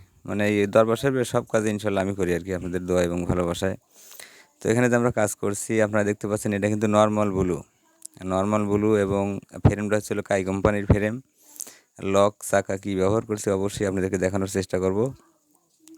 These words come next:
আমাদের সাথেই থাকবেন। এবং যারা ভাবতেছেন যে হয়তো আপনাদের বাসার কাজ করাবেন, অবশ্যই আমাদের দিয়ে কাজ করাতে পারবেন। দেখেন আমি এখানে কিন্তু আমি কাই কোম্পানির যে থাইল্যান্ডের যে লকটা আছে, কাই থাইল্যান্ড, এই লকটা ব্যবহার করছি এবং চাকাটা ব্যবহার করছি হলো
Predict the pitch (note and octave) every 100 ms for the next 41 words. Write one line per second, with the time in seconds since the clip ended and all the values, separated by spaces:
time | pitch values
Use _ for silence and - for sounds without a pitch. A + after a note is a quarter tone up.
0 | - - G2+ G2+ G#2 G2+ G2+ G#2 A2 G#2+
1 | A#2 G#2+ G#2 G#2 G#2+ G#2 G#2 G#2+ A2+ G#2
2 | G#2+ G#2+ - G#2 G#2 G#2 G2 G2 G#2+ G#2
3 | G2 G2+ G2+ B2 F3 - - - - -
4 | - G#2+ A2 G#2 G#2 G#2 G2+ G2+ - F#2
5 | F#2 F2+ E2 - - - - F#2 F#2+ G2+
6 | G#2 G#2+ - G#2+ A#2 A#2+ A2+ A#2 A2+ -
7 | G#2 G#2 G2+ A2 G2+ G#2 F#2+ - G2+ G#2+
8 | G#2+ G2 F#2+ G2 - G#2 G2+ G#2+ - G#2+
9 | G#2 G2+ G#2 G#2+ G#2+ D#2+ - _ _ _
10 | _ _ _ _ - G2 G#2 - G2+ G2+
11 | G#2+ G#2+ G#2 - A#2 C#3+ C3+ _ _ _
12 | - G2 G#2 A2+ G#2 A2 G#2 G#2+ G#2+ G#2
13 | G#2 - G#2+ G#2 G2+